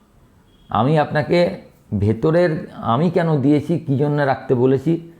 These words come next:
সেটা আপনাকে বললাম। তো আরেকটা নিয়ে অনেকের প-, আমাকে অনেকে বলেছেন, লিখেছেন, "এ, আপনি ওই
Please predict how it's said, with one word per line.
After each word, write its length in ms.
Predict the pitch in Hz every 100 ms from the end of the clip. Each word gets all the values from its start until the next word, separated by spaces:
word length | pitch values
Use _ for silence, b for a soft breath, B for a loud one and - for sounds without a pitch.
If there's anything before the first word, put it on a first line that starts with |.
| B _ -
সেটা 220 | 107 127
আপনাকে 280 | 113 113 117
বললাম। 400 | 87 80 80 95 - _ _ _ _ _ _ _ b b b b b -
তো 320 | 131 131 - - -
আরেকটা 520 | 92 147 151 160 160
নিয়ে 360 | 147 151 156 160
অনেকের 320 | 147 143 147
প-, 520 | 127 143 139 147 151
আমাকে 260 | 131 135 127
অনেকে 440 | 135 135 143 139 - - - 101 123
বলেছেন, 360 | 127 135 143
লিখেছেন, 500 | 131 123 135 123 117
"এ, 80 | 110
আপনি 300 | 147 143 139
ওই 340 | 135 135 -